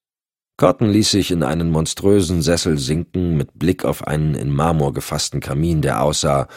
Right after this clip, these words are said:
als wäre er noch nie benutzt worden. Während er wartete, hielt er unauffällig nach Sicherheitskameras Ausschau. Er entdeckte zwei. Die eine war fast unsichtbar in die Decke installiert,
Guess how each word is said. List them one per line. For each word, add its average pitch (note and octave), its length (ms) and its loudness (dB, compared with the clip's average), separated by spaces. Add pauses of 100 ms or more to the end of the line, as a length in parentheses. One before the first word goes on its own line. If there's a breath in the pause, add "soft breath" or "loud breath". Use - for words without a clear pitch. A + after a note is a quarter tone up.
(240 loud breath)
als - 240 -10
wäre G2 240 2
er C#2+ 100 0
noch C#2+ 220 -4
nie D#2+ 180 0
benutzt C2 540 -6
worden. - 440 -12 (600 loud breath)
Während B2 280 0
er A2 160 -2
wartete, F2 440 -2
hielt G#2 280 -2
er D2 140 0
unauffällig F2 560 -2
nach D2+ 160 -4
Sicherheitskameras B1 1040 -6
Ausschau. - 640 -10 (680)
Er D#2+ 100 0
entdeckte D2+ 500 -4
zwei. - 480 -8 (960)
Die A#1+ 120 2
eine B2 280 2
war F#2 140 2
fast - 340 -6
unsichtbar G2 680 2
in F#2 120 -4
die E2 140 -6
Decke G2+ 300 -2
installiert, A#1 800 -8